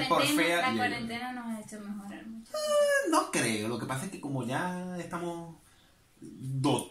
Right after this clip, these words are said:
Speaker 1: bo-, como, como, como
Speaker 2: Saturado.
Speaker 1: acostumbrados, no, acostumbrados a estar encerrados, uno, cada quien tiene que hacer sus cosas, y, pero no, claro, no peleamos, ¿por qué? Porque la última vez que peleamos, ¿cuándo fue? Comenzando la cuarentena, o sea, una locura.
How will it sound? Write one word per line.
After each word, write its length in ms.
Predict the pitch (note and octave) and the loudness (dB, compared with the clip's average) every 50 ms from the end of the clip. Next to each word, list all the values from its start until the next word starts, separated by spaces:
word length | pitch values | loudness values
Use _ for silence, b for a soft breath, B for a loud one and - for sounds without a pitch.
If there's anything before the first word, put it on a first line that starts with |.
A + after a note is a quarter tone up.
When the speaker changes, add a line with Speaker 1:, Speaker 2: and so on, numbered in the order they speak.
| - - | -12 -10
Speaker 1:
bo-, 240 | B2 B2 B2+ C3 A2 | -8 -6 -6 -6 -6
como, 280 | A#2+ A#2 A2+ A2+ G#2+ | -8 -10 -8 -8 -8
como, 720 | G2 A2+ A#2 A2+ A2+ G#2+ G2+ G2+ F#2+ F2 E2+ D2+ D2+ - | -8 -8 -6 -6 -6 -6 -6 -8 -10 -10 -12 -14 -16 -16
como 220 | - A2+ A#2 - - | -12 -10 -8 -6 -4
Speaker 2:
Saturado. 240 | - - - A2+ - | -4 -4 -6 -4 -4
Speaker 1:
acostumbrados, 560 | - D4 D4 A3+ - C3+ C3+ C#3+ D3+ C#3 A#2+ | -4 -2 -2 -2 0 0 0 0 0 -2 -4
no, 80 | G#2 F#2 | -4 -6
acostumbrados 720 | F2+ - G#2 G2 - G2 F#2+ G2 A2 A#2+ B2+ C#3 D3 C#3+ C3+ | -6 -8 -10 -10 -10 -10 -8 -6 -4 -2 -2 0 0 0 -2
a 60 | - | -2
estar 180 | - - C3+ C#3 | -2 -4 -6 -6
encerrados, 600 | C3+ C3 B2 B2 C3 C#3+ E3 E3 E3 E3 D#3+ D3 C3 | -4 -6 -8 -8 -10 -8 -8 -8 -10 -10 -10 -8 -8
uno, 260 | B2 A2 G#2 G2+ G2+ | -6 -6 -8 -8 -6
cada 260 | A#2 A#2 A2+ A2+ A2 | -4 -4 -4 -4 -4
quien 220 | - A2 A2+ A2+ A2 | -4 -4 -4 -4 -6
tiene 180 | G#2+ G#2 G2+ | -6 -8 -8
que 80 | G2 G#2 | -8 -10
hacer 200 | G2 G#2 G2+ F#2+ | -10 -10 -12 -12
sus 160 | - - - | -14 -16 -16
cosas, 680 | _ B2+ C3 C#3+ D#3 D#3 D#3 D#3 D3 - D3+ C#3+ C#3+ B B B B B B B _ | _ -8 -6 -6 -6 -8 -8 -10 -10 -10 -10 -12 -14 B B B B B B B _
y, 600 | - G2 G2 F#2+ F#2 F2+ F2+ F2+ F2+ E2+ E2 E2 - - | -10 -8 -6 -4 -4 -4 -6 -6 -8 -8 -10 -12 -12 -10
pero 160 | A2+ G#2 F#2+ | -8 -8 -6
no, 140 | F#2 F2+ F2+ | -8 -8 -4
claro, 240 | - B2 A#2+ G#2 G#2 | -2 -2 0 0 -2
no 160 | G#2+ G#2+ - | -4 -4 -4
peleamos, 440 | C#3+ C#3 C#3 D3 D#3 F3 F#3 G3 F#3+ | -2 -2 0 0 0 -2 -4 -6 -6
¿por 200 | - - - - | -6 -6 -6 -6
qué? 120 | B2 A2+ | -8 -10
Porque 440 | G2 G2 F2+ F2 F2+ F2+ - - _ _ _ _ | -10 -10 -12 -12 -14 -14 -14 -16 _ _ _ _
la 100 | - G#2 | -8 -6
última 220 | G#2+ A2 B2+ C3+ C#3 | -4 -4 -4 -4 -4
vez 100 | D3 D3+ | -4 -6
que 80 | D3 | -6
peleamos, 300 | C3+ C#3 C#3+ D3 D3+ D3 - | -8 -8 -6 -6 -6 -6 -6
¿cuándo 180 | B2 B2+ A#2 | -6 -6 -4
fue? 220 | A2+ G2+ F2 - - | -6 -6 -8 -8 -10
Comenzando 460 | - A#2+ A2+ A2 G#2+ G2+ G#2 G2 G2 G2 | -8 -4 -4 -4 -4 -4 -6 -6 -6 -6
la 80 | G2 G2 | -6 -6
cuarentena, 420 | F#2+ F2 E2+ F2 G2 G2+ F2 F2 | -6 -8 -8 -8 -8 -10 -10 -10
o 20 | E2+ | -12
sea, 140 | - E2+ E2+ | -14 -14 -12
una 180 | F#2 F#2 F#2+ | -10 -8 -8
locura. 400 | F2+ E2 - - - A2 - - | -8 -10 -10 -8 -8 -8 -8 -8